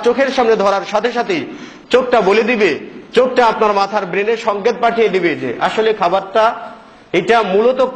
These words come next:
খাদ্য হিসেবে গ্রহণ করার যোগ্য কিনা, সে কালারফুল কিনা, ভালো কিনা, সেটা চোখ বলে দেবে। এখন একটা নষ্ট খাদ্য যদি চোখকে ফাঁকি দিয়ে হলেও নাকের সামনে চলে আসে, তাহলে আপনার নাসিকাও আপনাকে বলে দিবে খাবারের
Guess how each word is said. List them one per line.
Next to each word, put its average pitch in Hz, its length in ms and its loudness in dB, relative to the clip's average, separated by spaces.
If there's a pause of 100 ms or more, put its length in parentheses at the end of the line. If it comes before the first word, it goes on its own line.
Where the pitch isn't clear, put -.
খাদ্য 190 280 0
হিসেবে 262 320 0
গ্রহণ 208 380 0
করার 185 340 0
যোগ্য 180 260 0
কিনা, 151 320 0 (420)
সে 214 220 2
কালারফুল 208 640 0
কিনা, 165 240 0
ভালো 147 320 0
কিনা, 139 280 -4
সেটা 175 240 -4 (100)
চোখ 196 140 2
বলে 143 240 0
দেবে। 95 260 -6 (880)
এখন 220 280 2
একটা 277 280 -2
নষ্ট 214 280 0 (100)
খাদ্য 208 480 2
যদি 180 500 0 (440)
চোখকে 269 460 2
ফাঁকি 233 400 0
দিয়ে 247 180 2
হলেও 240 420 2
নাকের 214 340 -4
সামনে 262 320 -2
চলে 240 220 0
আসে, 269 380 -2 (400)
তাহলে 269 280 2
আপনার 262 460 0
নাসিকাও 262 500 0
আপনাকে 247 420 -2
বলে 214 220 0
দিবে 233 380 -2 (440)
খাবারের 240 400 2